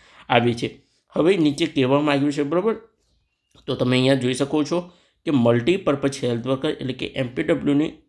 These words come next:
અસલ પ્રમાણપત્રોની ચકાસણી તારીખ નવેસરથી જાહેર કરવામાં આવશે. તો આ જે તારીખ છે, બરોબર મિત્રો, ક્યારે થશે? તો જે ચૂંટણી છે, બરોબર, અ,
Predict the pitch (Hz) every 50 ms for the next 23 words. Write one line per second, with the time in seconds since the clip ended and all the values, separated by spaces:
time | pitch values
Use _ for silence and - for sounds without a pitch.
0 | _ _ 139 135 - 180 180 175 175 165 143 135 135 127 135 123 - - 127 120
1 | 117 113 113 - 113 - 123 120 - - - - 180 - - - _ _ _ _
2 | _ _ - - 135 160 185 - - - - 127 123 127 139 175 180 175 - 135
3 | - - 143 127 117 117 110 110 120 117 117 123 117 107 113 120 135 160 196 -
4 | - - - _ _ _ - 127 127 123 - - 107 - - - _ _ _ _
5 | - - 87 - - _ _ 113 139 156 160 160 175 175 175 165 165 165 156 -
6 | - 165 156 135 147 156 170 175 175 170 165 160 160 156 - - 139 127 131 147
7 | 143 160 160 147 - - - - - _ _ _ _ _ _ - 180 185 160 -
8 | 98 - - _ _ _ _ - - - - 151 143 - 147 127 - - 160 165
9 | 165 151 160 - 160 139 117 107 135 147 170 170 190 190 190 - - - _ _
10 | - 127